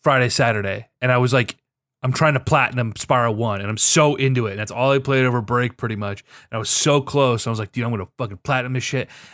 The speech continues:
and I had to tear myself away to go to this work party. And the whole time, I'm like, I have anxiety, butterflies, my heart's pounding. I'm, like, deep breathing. I take a shower. I'm like, "Fuck, I have to go do this thing and go see people." And, like, "Oh my God, I gotta leave my car at the studio and fi-, take an Uber home. And I have to go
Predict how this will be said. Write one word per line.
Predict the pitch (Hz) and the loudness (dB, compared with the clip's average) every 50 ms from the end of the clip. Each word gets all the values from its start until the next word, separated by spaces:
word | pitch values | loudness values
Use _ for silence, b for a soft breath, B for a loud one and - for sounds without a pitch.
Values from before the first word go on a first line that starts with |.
| B | B
and | - - 139 | -2 2 2
I | 151 151 | 4 4
had | 151 | 4
to | 151 135 | 2 2
tear | - - - 147 147 156 | 0 0 0 2 2 4
myself | 151 151 - - 165 160 151 | 2 2 2 2 2 2 2
away | 170 165 143 139 135 | 2 2 4 4 4
to | 135 131 | 4 2
go | 131 131 | 2 2
to | 127 127 | 2 0
this | 123 - 123 | -2 -2 -2
work | 147 180 196 - - | -2 -2 -2 -4 -4
party. | - 120 98 98 98 101 127 - - _ _ _ _ _ _ _ _ _ _ | -4 -4 -4 -4 -4 -8 -8 -10 -14 _ _ _ _ _ _ _ _ _ _
And | 135 139 135 | 0 2 4
the | |
whole | 127 147 165 | 4 4 4
time, | 160 - 156 143 131 123 - | 2 2 2 2 2 2 2
I'm | 127 127 | 2 2
like, | 139 127 120 117 - - B B B B | 2 2 0 0 -4 -12 B B B B
I | - 117 | -2 0
have | 120 120 120 | 0 0 0
anxiety, | 110 95 98 101 101 104 143 143 147 147 147 147 143 143 127 | -2 -4 -4 -6 -2 0 2 2 4 2 2 2 2 0 0
butterflies, | - - 135 135 139 143 131 - 143 135 131 131 113 | 0 0 0 2 2 0 0 2 2 2 2 2 0
my | 117 104 | -2 -4
heart's | - - - 139 135 135 131 | -4 -2 0 2 2 2 0
pounding. | - - - 143 139 135 135 131 135 135 135 131 135 131 B B B B B B | -4 -4 -2 -2 0 0 0 0 0 0 0 -2 -2 -6 B B B B B B
I'm, | - 127 | -4 -2
like, | 127 117 104 101 - - | -2 -2 -2 -6 -6 -4
deep | 147 151 151 104 113 | -2 -2 -2 -2 -2
breathing. | 123 131 135 139 131 131 135 127 | -2 2 2 4 4 4 2 2
I | 120 | 0
take | - - 139 123 | 0 0 -2 -2
a | 123 | -2
shower. | - - - 127 123 123 123 | -2 -2 0 0 0 0 0
I'm | 123 107 | -2 -4
like, | 95 - - | -8 -10 -12
"Fuck, | - - - - - 110 - - | -12 -10 -10 -8 -8 -10 -10 -10
I | 110 | -10
have | 113 104 | -10 -10
to | - 104 | -10 -10
go | 107 107 104 | -8 -8 -8
do | 101 98 | -8 -10
this | 107 110 - - | -10 -12 -12 -8
thing | - 175 160 151 147 | -6 -2 -2 0 0
and | 135 120 | -2 -2
go | 107 104 | -4 -6
see | 101 - - 143 135 131 | -6 -6 -6 -6 -6 -4
people." | - 135 127 123 127 123 123 117 B B B B B B B - | -4 -4 -4 -2 0 0 0 -2 B B B B B B B -10
And, | 117 113 | -6 -6
like, | 107 104 - _ | -6 -6 -6 _
"Oh | - 147 143 | 0 0 2
my | 135 123 | 2 2
God, | 113 123 120 | 2 0 0
I | 120 120 | 0 0
gotta | 123 123 | -2 -2
leave | 120 113 | -4 -2
my | 107 104 | -4 -6
car | - - - 151 135 | -6 -2 0 0 0
at | 127 | 0
the | 131 | -4
studio | - - - 175 170 170 160 143 131 123 117 | -6 -4 -2 -2 0 0 0 0 0 0 -2
and | 113 104 - | -4 -6 -8
fi-, | 123 113 110 | -8 -8 -8
take | - 139 139 | -8 -8 -8
an | 151 - 160 | -6 -4 -2
Uber | 180 156 156 147 | -2 0 2 2
home. | 135 139 131 123 | 2 2 2 2
And | 123 | 0
I | 123 | -2
have | 127 127 | -2 -4
to | - | -4
go | 127 135 131 131 | -4 -4 -4 -4